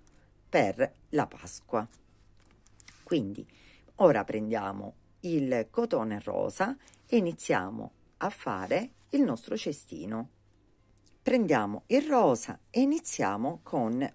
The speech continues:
un cerchio magico. Entriamo, ci tiriamo il filo,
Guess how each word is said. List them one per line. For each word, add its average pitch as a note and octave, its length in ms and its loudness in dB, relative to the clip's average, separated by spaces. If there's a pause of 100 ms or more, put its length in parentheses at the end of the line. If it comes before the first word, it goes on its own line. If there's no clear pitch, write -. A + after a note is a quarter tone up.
un D#4 160 -2
cerchio - 380 -8
magico. D3+ 640 -2 (2000)
Entriamo, D3+ 920 -2 (280)
ci - 200 -6
tiriamo A2+ 420 -4
il D#3 80 -4
filo, B2 680 -2